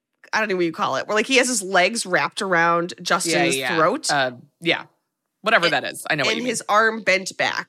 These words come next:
Speaker 1: So Justin is incapacitated on the ground.
Speaker 2: Yes.
Speaker 1: The others rush over and grab the bullets and load the gun.
Speaker 2: Okay.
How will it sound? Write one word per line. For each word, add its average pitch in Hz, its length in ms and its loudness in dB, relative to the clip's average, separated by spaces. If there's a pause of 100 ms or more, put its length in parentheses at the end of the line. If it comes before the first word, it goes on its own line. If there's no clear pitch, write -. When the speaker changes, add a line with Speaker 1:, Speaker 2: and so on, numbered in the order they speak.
(120)
Speaker 1:
So 233 180 -2
Justin 427 380 0
is 254 220 0
incapacitated 208 1080 0
on 170 200 2
the 160 80 -2
ground. 98 420 -6 (280)
Speaker 2:
Yes. - 280 -14 (160)
Speaker 1:
The 233 160 -6
others 262 340 2
rush 240 280 2
over 247 180 2
and 202 160 -2
grab 190 320 2
the 220 80 -8
bullets 202 320 -4
and 180 140 -2
load 175 360 2
the 175 80 -4
gun. 76 480 -8 (220)
Speaker 2:
Okay. 147 400 -6